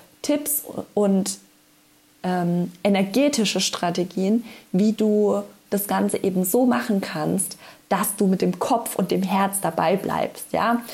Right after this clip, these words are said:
und dass du eben von solchen Bremsen dich nicht ausbremsen lässt. Und deswegen machen wir auch sowas wie, wie kannst du dein Human Design für dein Business nutzen, ja,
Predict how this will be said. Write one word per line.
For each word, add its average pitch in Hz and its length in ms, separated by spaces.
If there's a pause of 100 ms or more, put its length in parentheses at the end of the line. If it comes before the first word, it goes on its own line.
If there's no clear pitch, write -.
(180)
und 196 180
dass 190 200
du 208 80
eben 175 280
von 175 220
solchen 170 380
Bremsen 175 600 (280)
dich 180 160
nicht 180 340
ausbremsen 175 800
lässt. - 380 (1080)
Und 180 140
deswegen 208 500
machen 185 240
wir 180 160
auch 160 120
sowas 165 440
wie, 170 200 (380)
wie 214 160
kannst 196 320
du 170 60
dein 160 160 (100)
Human 220 240
Design 170 380
für 185 180
dein 170 220
Business 170 480
nutzen, - 440 (220)
ja, 214 320